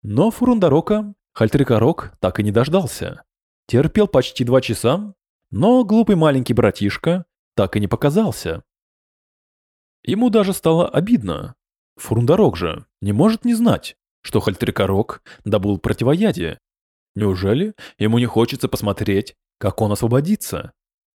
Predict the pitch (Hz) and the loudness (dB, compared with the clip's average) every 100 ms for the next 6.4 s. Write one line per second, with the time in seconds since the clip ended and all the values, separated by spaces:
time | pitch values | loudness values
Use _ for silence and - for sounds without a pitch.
0 | _ _ 107 104 123 104 85 80 - - | _ _ -8 -2 -2 -2 -8 -12 -20 -20
1 | _ - 135 165 170 135 117 92 - - | _ -6 0 2 4 2 -2 -4 -6 -16
2 | - _ _ _ 95 104 135 - - 180 | -20 _ _ _ -2 2 2 0 -4 -4
3 | 214 277 254 - - 85 82 - _ _ | -4 -2 -4 -4 -12 -12 -12 -14 _ _
4 | _ - 104 120 180 151 131 110 190 - | _ -10 -2 2 4 4 2 0 -2 -4
5 | - _ _ _ _ _ - - 127 135 | -20 _ _ _ _ _ -8 0 2 4
6 | 110 160 208 214 | 4 0 0 -6